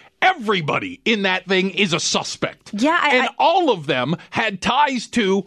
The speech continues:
Speaker 1: one group because, again, this was a civil war that, by the way, is still going on. And this was Al-Qaeda, which was one version of Islam's, basically their militant arm, against these militias. And yes,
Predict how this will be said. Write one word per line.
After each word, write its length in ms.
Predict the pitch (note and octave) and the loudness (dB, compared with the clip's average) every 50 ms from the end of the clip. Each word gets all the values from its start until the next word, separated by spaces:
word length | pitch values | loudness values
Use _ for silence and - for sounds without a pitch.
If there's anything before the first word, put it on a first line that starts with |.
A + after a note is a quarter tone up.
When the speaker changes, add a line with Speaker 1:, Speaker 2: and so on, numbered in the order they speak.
| - _ | -6 _
Speaker 1:
one 420 | - C#3 D3+ F#3 C4 D#4 D#4+ D4 A3 | -4 0 2 2 4 2 2 0 2
group 260 | F#3+ C#4+ D#4+ C#4+ G3 | 2 2 2 2 0
because, 300 | G3+ B3 - C4 B3 A3 | -2 -2 0 -2 -2 0
again, 160 | G#3+ D4 C#4+ | 2 2 2
this 120 | D4+ - | 2 2
was 140 | - G4+ F4+ | 2 2 2
a 80 | D4 A#3+ | 2 0
civil 380 | - - - - D4 B3+ B3 A3+ | -2 -2 0 0 2 2 2 2
war 340 | G#3+ B3 F4+ E4+ F3+ B2 G2 | 4 4 4 2 2 0 0
that, 160 | C3+ F3+ F#3+ - - E3+ | 0 -2 -2 -2 -2 0
by 160 | C#3+ F3+ D3 | 0 0 0
the 60 | D3 | 0
way, 140 | D#3 D#3 D3 | 0 0 0
is 80 | C#3 - | -2 -2
still 240 | - - D#4+ E4 C#4+ | -2 -2 -2 0 0
going 320 | G#3+ F3+ D3 C3 B2+ A#2 | 0 0 0 0 0 0
on. 320 | A2 F#2+ F#2 G2+ C3 F3+ - - - - - - - - | 0 0 0 -2 -2 -4 -4 -8 -14 -18 -18 -16 -6 -2
And 180 | C4 B3+ A#3+ A#3+ | 0 0 2 2
this 240 | C#4 D#4 E4 - - | 2 0 0 0 0
was 540 | B3 A3 F#3 F3+ F3+ F#3+ G3 F#3+ - - - _ _ _ _ _ _ _ - | 0 0 2 2 0 0 0 -2 -4 -8 -12 _ _ _ _ _ _ _ -2
Al-Qaeda, 800 | F#3+ F#3 F3 F3 - - B3+ D4 D#4 B3+ E3+ C#3 D3+ C#4+ C#4 - | 0 0 -2 -2 -2 0 0 2 2 0 0 -2 -2 -4 -4 -2
which 240 | - D#3 D#3 - | 0 0 0 2
was 340 | F3 E3+ D#3 D#3 D3+ D3 - | 2 2 2 2 0 -2 -4
one 460 | C3+ B2+ D#3 F#3 G3 F#3+ F#3+ F#3 F#3 F3+ - _ _ _ _ _ _ _ | -2 0 0 2 2 4 2 2 0 -2 -8 _ _ _ _ _ _ _
version 520 | B2+ B2+ A#2+ F3+ F#3 G3+ F#3+ - F#3 D#3+ D3+ | -2 0 2 2 2 2 2 0 0 2 0
of 100 | D3 C#3+ - | 0 0 0
Islam's, 680 | - F#3+ F#3+ E3+ D3+ D#3+ D3+ C3+ B2 C3+ D3+ D#3+ C#3+ | 0 0 2 2 0 2 2 2 2 2 2 0 0
basically 560 | B2 A#2 E3+ D#3+ D#3 - E3+ C#3 - D#3+ D3+ | 0 -2 -2 -2 -2 -4 -4 -2 0 0 0
their 320 | D3 C3+ C#3+ D3+ E3+ E3+ C#3+ - - C#3+ | 2 2 2 2 0 0 -2 -4 -2 0
militant 580 | D3+ D3+ D#3 E3+ F3 F3 E3 - - D#3 C#3 - - - | 2 2 2 2 2 0 -2 -2 -2 -4 -4 -2 0 0
arm, 360 | E3 E3+ E3 C#3+ C3 C3+ F3+ - - - - - - - | 2 2 2 2 0 -2 -4 -6 -10 -14 -16 -16 -6 -4
against 520 | - D#4 B3+ - C#4 B3 C4 C4 - - - | -4 -2 0 0 0 2 0 0 -2 -2 -2
these 360 | C4 B3+ B3+ B3+ B3+ A#3+ - | 0 0 2 0 0 0 -2
militias. 720 | A#3+ A#3+ C4 D4 D4+ E4 F#4 A4 G#4 - - - D#3 - - - | -2 0 0 0 0 2 0 0 0 0 0 0 -2 -2 -4 -2
And 180 | C4+ E4+ E4+ | 0 2 2
yes, 380 | E4+ G#4 G#4+ A4+ G#4+ - - - | 2 2 2 2 0 -2 -4 -10